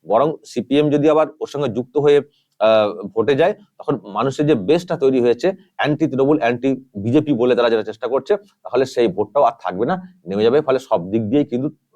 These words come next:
সিপিএম এর লস জোটের পক্ষে, লাভের কোনো অংশ নেই। বরং কংগ্রেসের জোটের ক্ষেত্রে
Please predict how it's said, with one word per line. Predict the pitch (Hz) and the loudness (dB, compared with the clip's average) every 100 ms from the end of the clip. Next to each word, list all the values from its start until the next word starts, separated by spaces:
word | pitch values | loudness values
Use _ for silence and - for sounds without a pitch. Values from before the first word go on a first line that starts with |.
| _ | _
সিপিএম | - 113 104 107 | -10 -6 -2 -2
এর | 98 101 - - | -2 -6 -18 -6
লস | 90 120 - - - | 0 0 0 -8 -10
জোটের | 90 101 90 | -4 -2 -4
পক্ষে, | 87 - 78 _ _ _ 92 | -6 -14 -18 _ _ _ -2
লাভের | 127 160 196 | 0 2 0
কোনো | 196 196 | 0 -2
অংশ | 127 131 - | 0 -2 -2
নেই। | 107 87 - _ - | -4 -4 -8 _ -2
বরং | 220 240 | 0 2
কংগ্রেসের | 190 233 233 233 196 - 131 | 0 2 2 2 -2 -4 -2
জোটের | 156 170 | 0 0
ক্ষেত্রে | 165 156 196 | 0 -2 0